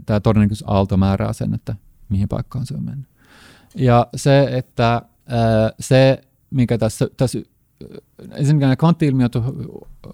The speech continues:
on niinku arkijärjelle vieraita, mut nämä kvanttiilmiöt on myös koko meidän teknologian perusta. Että kaikki elektroniikka, kaikki, kaikki, öö, kaikki, kaikki digitaalisuus, kaikki tietokoneen ka-, öö, nykykemia pohjaa kvanttimekaniikkaan ja kvanttimekaniikan ymmärtämiseen.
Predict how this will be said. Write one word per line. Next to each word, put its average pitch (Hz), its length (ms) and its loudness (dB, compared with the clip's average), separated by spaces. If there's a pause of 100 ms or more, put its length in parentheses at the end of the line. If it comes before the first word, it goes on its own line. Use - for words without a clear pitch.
(500)
on 117 120 -2
niinku 113 200 0
arkijärjelle 107 500 2
vieraita, 107 460 2 (880)
mut - 320 0 (300)
nämä 117 160 2
kvanttiilmiöt 117 680 2
on 113 160 2
myös 110 140 2
koko 117 200 2
meidän 104 220 2
teknologian 101 520 -2
perusta. 107 480 -6 (340)
Että 107 260 -6
kaikki 117 360 -2
elektroniikka, 101 680 -2
kaikki, 101 340 -6 (200)
kaikki, - 360 -6 (220)
öö, 107 280 -8 (100)
kaikki, 110 280 -6
kaikki 101 280 -4
digitaalisuus, 101 640 0
kaikki 101 240 -6
tietokoneen 104 500 0 (260)
ka-, - 120 -10 (100)
öö, 98 220 0
nykykemia 110 640 2 (240)
pohjaa 104 280 2
kvanttimekaniikkaan 95 800 -2
ja 95 40 -6
kvanttimekaniikan - 800 -4
ymmärtämiseen. - 640 -10